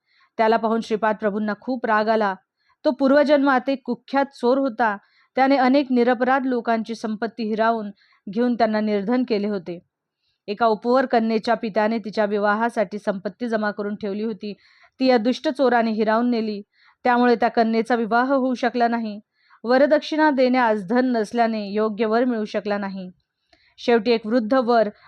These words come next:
वरदक्षिणेशिवाय लग्नास तयार झाला. या विवाह प्रस्तावामुळे त्या तरुण उपवर कन्येने आत्महत्या केली होती. पूर्वजन्मीची अशी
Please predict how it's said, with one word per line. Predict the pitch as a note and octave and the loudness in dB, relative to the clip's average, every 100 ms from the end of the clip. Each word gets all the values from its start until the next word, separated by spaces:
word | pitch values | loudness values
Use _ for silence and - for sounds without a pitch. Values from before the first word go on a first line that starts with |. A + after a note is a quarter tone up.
| _ | _
वरदक्षिणेशिवाय | G3+ B3+ C4+ B3+ - C#4+ D#4 D4 C4 B3 | 2 4 4 2 0 0 0 2 2 2
लग्नास | A3 A3 A3 A3 | 0 0 -2 -2
तयार | A3 G#3 G#3+ | 0 0 0
झाला. | G3+ G3+ F#3 F3+ _ _ _ - | -2 -4 -4 -8 _ _ _ -6
या | A3 A#3+ | 0 2
विवाह | A#3 A#3 C4 | 2 2 2
प्रस्तावामुळे | C#4+ C4 A#3 - B3 B3 A#3 A3+ G#3 - _ _ | 2 0 0 0 2 2 2 -2 -4 -10 _ _
त्या | B3 A#3 | 0 2
तरुण | A#3+ C4+ | 2 2
उपवर | C#4 B3 C4 C#4 D4 | 2 0 2 2 2
कन्येने | C4+ A#3+ A#3 A#3 | 2 0 0 0
आत्महत्या | A#3+ A3 C#4 A3 G#3+ B3 | 0 -2 -2 -6 -2 -2
केली | B3 A3+ F#3 | -2 -4 -6
होती. | F3+ D#3+ D3+ _ _ _ _ _ _ _ _ _ _ _ _ _ | -10 -12 -16 _ _ _ _ _ _ _ _ _ _ _ _ _
पूर्वजन्मीची | A#3+ A3+ G#3+ A3 G#3+ G#3+ A3 | 2 2 2 0 0 0 0
अशी | G#3 A3 G#3+ | -2 -4 -8